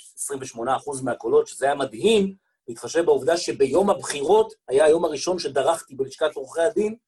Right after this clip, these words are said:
ולא היה נעים לי לשאול איפה השירותים, כי אתה מתמודד לראשות לשכת עורכי הדין, אז אתה לא יודע איפה השירותים בבניין.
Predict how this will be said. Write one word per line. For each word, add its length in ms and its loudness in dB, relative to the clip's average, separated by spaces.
ולא 180 2
היה 140 4
נעים 240 2
לי 80 0
לשאול 360 2
איפה 220 4
השירותים, 680 -4
כי 100 -18
אתה 140 -16
מתמודד 440 -4
לראשות 440 -2
לשכת 280 -6
עורכי 220 -6
הדין, 280 0
אז 60 -6
אתה 100 -8
לא 40 0
יודע 120 0
איפה 160 -2
השירותים 460 -8
בבניין. 420 -12